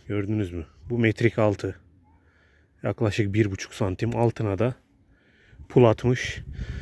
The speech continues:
Çünkü orası tam diş. Şu taraftaki tam diş iyi sıkıyor ama burada sıkıntı, sıkıntı var. Bu bir arabanın orijinal cıvatası. Çünkü bu kadar kısa cıvatalar yarım diş olmaz.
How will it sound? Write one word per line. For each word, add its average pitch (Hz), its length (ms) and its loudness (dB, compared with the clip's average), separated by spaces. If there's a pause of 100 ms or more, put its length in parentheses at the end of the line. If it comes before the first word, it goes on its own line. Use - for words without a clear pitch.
(340)
Çünkü 117 320 2
orası 123 420 4
tam 113 280 4
diş. - 320 -8 (1400)
Şu - 180 -12
taraftaki 117 720 -2 (100)
tam 117 280 0
diş - 360 -8
iyi 117 200 0
sıkıyor - 580 -4
ama 113 300 -2
burada 110 420 0 (460)
sıkıntı, - 520 -4
sıkıntı 120 500 2
var. 110 300 -2
Bu 147 240 2 (1120)
bir 127 220 2
arabanın 113 480 4
orijinal 113 480 2
cıvatası. 101 500 -4
Çünkü 113 320 -2
bu 120 80 6
kadar 107 280 2
kısa - 260 2
cıvatalar 107 720 0
yarım 110 340 2
diş 107 180 0
olmaz. 110 500 0